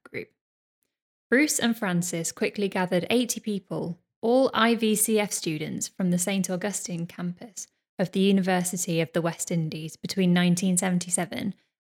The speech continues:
and nineteen eighty-one. Many were not from Trinidad and Tobago. Bruce himself is from Jamaica. And many now live elsewhere. Now mostly retired professionals,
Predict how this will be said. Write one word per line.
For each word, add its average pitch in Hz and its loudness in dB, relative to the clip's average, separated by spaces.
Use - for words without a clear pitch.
and 175 2
nineteen 165 0
eighty-one. 180 -6
Many 277 4
were 277 6
not - 0
from 285 4
Trinidad 160 -4
and 160 -6
Tobago. - -6
Bruce 294 2
himself 196 2
is 175 -4
from 170 0
Jamaica. 180 -6
And 196 6
many 214 6
now 175 4
live 175 2
elsewhere. 170 -6
Now 226 6
mostly 247 6
retired 233 0
professionals, - -4